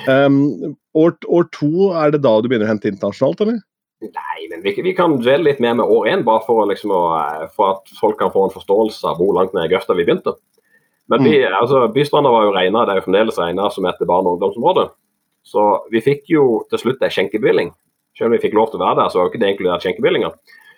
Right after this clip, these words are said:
Speaker 2: Så, eh, litt ut i juni så fikk vi endelig på plass en skjenkebevilling, og da var det mindre enn en måned til arrangementet, og da endte det opp med at vi hadde skjenkebevilling backstage.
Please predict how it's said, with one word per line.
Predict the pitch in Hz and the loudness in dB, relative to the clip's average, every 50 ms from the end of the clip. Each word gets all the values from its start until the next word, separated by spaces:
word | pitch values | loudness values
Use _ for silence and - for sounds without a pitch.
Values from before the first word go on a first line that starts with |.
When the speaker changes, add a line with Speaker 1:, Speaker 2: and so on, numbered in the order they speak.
| _ _ _ _ _ _ _ _ | _ _ _ _ _ _ _ _
Speaker 2:
Så, | - - 131 135 131 127 123 123 120 113 101 | -2 0 2 4 4 4 4 2 2 0 -2
eh, | 104 110 | -2 -2
litt | 113 135 151 147 - | 0 0 -2 0 0
ut | 147 151 135 | -2 -2 0
i | |
juni | 123 147 180 202 185 135 117 | 2 2 2 4 2 0 -2
så | - 127 | -2 -2
fikk | - 139 131 - | -2 -2 0 0
vi | 113 | -2
endelig | 98 101 110 131 - | -2 0 -2 -2 -2
på | 117 107 | -2 0
plass | 120 120 120 - | 0 0 0 0
en | 120 101 90 90 | 0 -2 0 -2
skjenkebevilling, | 107 101 - - 110 123 156 190 214 214 | -4 -4 -4 -2 -2 0 2 2 0 0
og | 160 135 | 2 0
da | 123 120 | 2 2
var | 120 110 | 2 0
det | 95 | 0
mindre | 98 107 113 107 95 | 0 0 0 0 -2
enn | 87 | -2
en | 90 | 0
måned | 92 92 98 98 | 0 0 0 0
til | 107 95 | -2 -2
arrangementet, | 92 - 95 101 113 151 185 220 233 202 | -2 -2 -2 -2 0 0 0 0 0 0
og | - 131 117 | -2 -2 -2
da | 113 120 | -2 -2
endte | 117 117 - | -2 -2 -2
det | - - | -2 -2
opp | 123 - | -2 0
med | 110 101 | -2 -2
at | 98 - - | -2 0 -2
vi | 95 101 | -2 -2
hadde | - - - | -2 -2 -2
skjenkebevilling | - 95 - - 101 101 95 87 78 95 | -2 -4 -4 -2 -2 -2 -2 -2 -2 -4
backstage. | 101 - - - - - - - - - | -8 -8 -6 -8 -8 -8 -10 -14 -20 -20